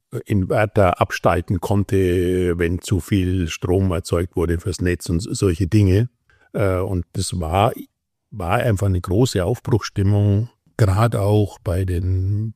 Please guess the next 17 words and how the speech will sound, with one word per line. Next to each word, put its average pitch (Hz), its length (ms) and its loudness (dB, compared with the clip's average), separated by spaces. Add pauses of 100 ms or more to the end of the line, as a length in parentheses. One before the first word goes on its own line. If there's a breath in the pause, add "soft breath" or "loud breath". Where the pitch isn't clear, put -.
Versorgern 98 640 0
und 92 160 -2
bei 95 100 -2
den 101 140 4
Netzbetreibern. 90 720 -4
Und 90 140 -4
die 95 100 0
waren, 104 500 0
wie 95 100 2
du 92 100 2
richtig 101 340 -4
gesagt 90 400 -4
hast, 98 200 -6
ja 95 120 0
alle 92 220 0
irgendwie 92 480 0
involviert. 101 640 0